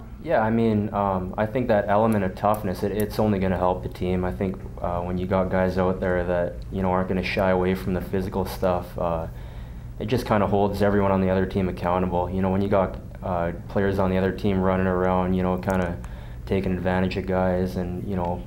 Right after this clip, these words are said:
making dirty plays, I mean, if you don't have any toughness on your team, they're gonna keep doing it, and they're just gonna, you know, they're just gonna wear your team down. But when you have guys like Steve Brown, who, I mean, you might wanna call him an enforcer. He's,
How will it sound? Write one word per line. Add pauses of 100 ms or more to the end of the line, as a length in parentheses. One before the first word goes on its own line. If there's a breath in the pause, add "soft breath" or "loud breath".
(220)
making
dirty
plays,
I
mean, (220 loud breath)
if
you
don't
have
any
toughness
on
your
team,
they're
gonna
keep
doing
it,
and
they're
just
gonna, (720 loud breath)
you
know,
they're
just
gonna
wear
your
team
down.
But
when
you
have
guys
like (380 loud breath)
Steve
Brown,
who, (320 loud breath)
I
mean,
you
might
wanna (140)
call
him
an
enforcer.
He's,